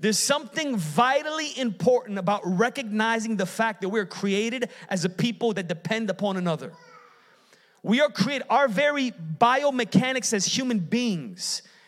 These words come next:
depends upon bread and water and oxygen, right? Fundamentally,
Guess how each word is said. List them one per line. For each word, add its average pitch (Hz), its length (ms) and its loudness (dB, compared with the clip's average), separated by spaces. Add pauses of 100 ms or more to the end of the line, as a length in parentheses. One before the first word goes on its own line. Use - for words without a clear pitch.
depends 214 440 0
upon 226 500 0 (480)
bread 240 760 2 (240)
and 220 220 0
water 190 560 0 (1500)
and 220 180 2
oxygen, 160 720 -2 (1160)
right? 202 180 0
Fundamentally, 240 760 0